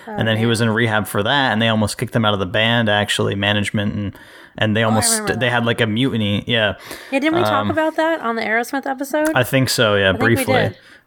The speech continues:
Speaker 2: Briefly. Um, but, I mean, yeah, it's just, he just, he just tells these stories. It's just, it boggles your mind. Absolutely boggles your mind.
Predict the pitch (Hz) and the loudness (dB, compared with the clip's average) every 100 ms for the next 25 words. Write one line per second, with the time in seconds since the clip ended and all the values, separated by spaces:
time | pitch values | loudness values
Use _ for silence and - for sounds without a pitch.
0 | - 127 117 110 98 95 - - - _ | -2 0 2 2 0 0 -8 -20 -20 _
1 | - 113 98 - - - _ 117 123 113 | -6 -4 -2 -2 -6 -12 _ -4 0 2
2 | 110 113 110 107 95 - - - - - | 4 4 4 2 0 -8 -20 -20 -20 -20
3 | - - - - - - 98 98 - 110 | -20 -20 -20 -20 -12 -4 -2 0 0 0
4 | - 117 - - - - - - _ _ | 2 2 2 -2 -8 -20 -20 -20 _ _
5 | _ _ - 123 143 - 123 113 - 123 | _ _ -4 -2 -2 -4 -2 -2 0 2
6 | 110 107 101 - 110 104 95 101 95 110 | 2 0 -2 0 2 2 0 -2 -4 -4
7 | - 107 107 101 98 92 101 95 104 98 | -2 0 2 2 2 0 0 -2 -2 -4
8 | - 113 113 - 113 101 101 101 98 104 | -4 0 0 2 0 0 0 -2 -2 -4
9 | 101 101 | -6 -6